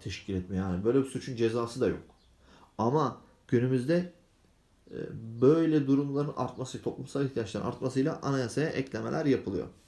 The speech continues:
Bakalım. Şimdi anayasada biz bazı değişikliklerin yapılabileceğinden söyle-, bahsetmiştik ama bazıları da hiçbir şekilde değiştirilemez. Mesela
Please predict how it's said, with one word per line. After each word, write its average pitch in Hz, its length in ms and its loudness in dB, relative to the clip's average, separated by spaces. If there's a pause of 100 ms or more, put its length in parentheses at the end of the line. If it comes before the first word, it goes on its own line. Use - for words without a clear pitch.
(180)
Bakalım. 185 340 2 (1400)
Şimdi 220 220 0
anayasada 208 720 4
biz 233 320 -2
bazı 226 240 4
değişikliklerin 214 460 0
yapılabileceğinden 196 720 4
söyle-, 151 340 4
bahsetmiştik 135 640 0 (160)
ama 131 260 2
bazıları 175 680 4
da 208 240 0
hiçbir - 360 2
şekilde 139 540 2
değiştirilemez. 101 880 2
Mesela 117 600 0